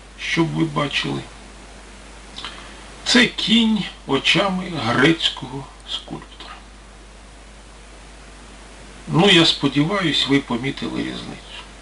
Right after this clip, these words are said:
І в якості роботи, і в стилі. М'яко кажучи, не схоже воно на скіфське. Ну ось фібула,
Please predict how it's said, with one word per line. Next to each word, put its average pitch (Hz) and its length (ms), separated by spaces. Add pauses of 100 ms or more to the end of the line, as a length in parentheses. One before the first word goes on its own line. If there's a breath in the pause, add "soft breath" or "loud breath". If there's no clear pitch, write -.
(1400)
І 139 100
в 120 100
якості 120 640
роботи, 143 640 (220)
і 123 80
в 107 100
стилі. 185 640 (1120)
М'яко 135 480
кажучи, 147 640
не 170 100
схоже - 500
воно - 340 (1160)
на - 140
скіфське. - 540 (1400)
Ну 208 340
ось - 360 (920)
фібула, 135 600